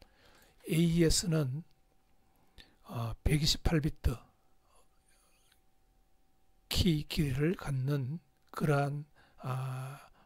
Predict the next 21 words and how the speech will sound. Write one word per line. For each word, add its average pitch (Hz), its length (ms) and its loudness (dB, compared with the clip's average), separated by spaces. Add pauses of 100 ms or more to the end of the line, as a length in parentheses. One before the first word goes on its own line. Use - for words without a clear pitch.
보안 135 280 0
방식이기 135 520 -4
때문에 131 540 -4 (560)
키 - 240 0 (140)
값에 - 420 -2
있어서는, 151 720 0 (600)
어, 123 440 -12
브루트 - 280 4
포스 - 380 0 (100)
어택 160 440 4 (600)
공격을, 143 720 -2 (580)
어, 120 380 -12 (180)
디에스나 147 720 0 (200)
트리플 180 300 4
디에스나 147 600 -2 (500)
에이에스나, 147 760 -2 (420)
아, 127 400 -14
크게 147 340 -2
걱정하지 143 720 -4
않아도 135 300 -2
되는 131 340 -2